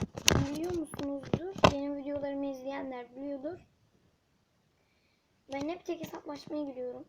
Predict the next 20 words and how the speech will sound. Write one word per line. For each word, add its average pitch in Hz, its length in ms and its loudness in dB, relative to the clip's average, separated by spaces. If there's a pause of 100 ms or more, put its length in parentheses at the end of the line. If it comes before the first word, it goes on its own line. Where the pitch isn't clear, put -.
(100)
Birazcık 311 520 -2
savaş 311 360 -6
topu 294 280 -2
oynayalım 254 440 -4
dedim 254 220 2
arkadaşlar. 254 680 -6 (760)
Bu 277 80 -8
videomuz 269 380 -4
da 269 100 0
öyle 262 180 0
olacak. 262 460 -8 (800)
Tabii 294 260 -8
farklı - 400 -12
karakterlerle 277 800 -6
oynayacağız. 254 560 2 (2750)
Alın, 269 180 -2
he, 254 480 -8
aldım. 254 220 -12 (1400)
Ben - 140 -8
almadım. 269 600 -4